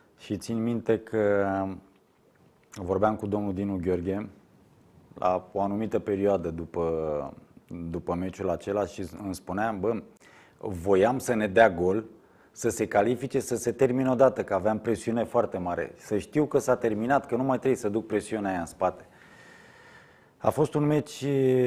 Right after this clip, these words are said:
extrem de frumos, dar foarte greu. Deci eu două zile după acel meci, eu n-am putut să fac un antrenament. Deci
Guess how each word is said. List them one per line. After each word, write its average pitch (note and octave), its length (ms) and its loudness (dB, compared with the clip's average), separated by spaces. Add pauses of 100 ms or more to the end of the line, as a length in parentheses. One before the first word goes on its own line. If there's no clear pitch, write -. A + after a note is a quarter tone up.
(880)
extrem A#2+ 460 2
de G#2 100 6
frumos, F#2+ 760 -2
dar G2+ 220 2
foarte A2+ 400 2
greu. F#2 320 0 (200)
Deci G2+ 280 -4
eu B2+ 120 2
două A2+ 320 4
zile G#2+ 260 0
după F#2 220 -2
acel G#2+ 220 -2
meci, A2 220 -2
eu A2 80 -2
n-am A2 140 -2
putut G#2 200 -8
să G#2+ 100 -6
fac G#2 220 0
un A2+ 80 -4
antrenament. G#2 540 -4 (720)
Deci G#2 220 -6